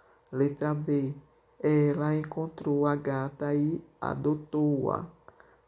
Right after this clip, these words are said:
Letra C, eles viram a professora e chamaram-na.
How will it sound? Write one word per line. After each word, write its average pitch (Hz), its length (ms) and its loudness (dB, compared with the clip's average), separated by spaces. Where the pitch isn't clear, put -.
Letra 151 440 0
C, 156 560 -4
eles 156 680 0
viram 165 720 0
a 151 60 2
professora 156 1000 -2
e 165 240 0
chamaram-na. 143 1400 0